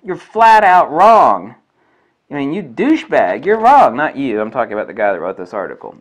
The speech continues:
He's a douchebag. Okay? Full frame sensor, D X sensor. It's like, "Well, that bigger sensor is gathering, capturing more light because it's larger."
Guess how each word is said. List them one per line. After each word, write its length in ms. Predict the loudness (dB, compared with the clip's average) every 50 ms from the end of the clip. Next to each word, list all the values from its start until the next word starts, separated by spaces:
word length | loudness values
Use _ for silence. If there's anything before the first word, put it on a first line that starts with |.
| -10
He's 160 | -10 -10 -8
a 60 | -8 -8
douchebag. 580 | -8 -8 -10 -10 -12 -14 -14 -14 -16 -20 _ _ _ _ _ _ _ _ _ _ _ _ _ -20 _ -16
Okay? 180 | -16 -16 -16 -16 _ _ _ _ _ _
Full 220 | -6 -6 -6 -4
frame 240 | -4 -6 -6 -8 -8
sensor, 440 | -6 -6 -6 -6 -6 -8 -8 -10 -10
D 300 | -12 -12 -8 -6 -4 -4
X 220 | -4 -6 -8 -12
sensor. 280 | -10 -10 -10 -10 -12 -8
It's 80 | -4
like, 160 | -4 -4 -4
"Well, 160 | -2 -2 0 2
that 180 | 2 0 0 0
bigger 260 | -2 -4 -4 -6 -8
sensor 360 | -4 -4 -4 -4 -6 -10 -12
is 100 | -14 -12
gathering, 420 | -10 -10 -8 -8 -8 -12 -12 -14
capturing 520 | -12 -6 -4 -4 -4 -4 -8 -10 -12 -10 -6
more 180 | -4 -4 -2
light 480 | -2 0 0 2 2 2 2 2 0 0
because 260 | -4 -2 -4 -4 -2
it's 220 | -2 -2 -4 -2 0
larger." 680 | 2 4 6 6 6 4 2 0 -4 -6 -6 -6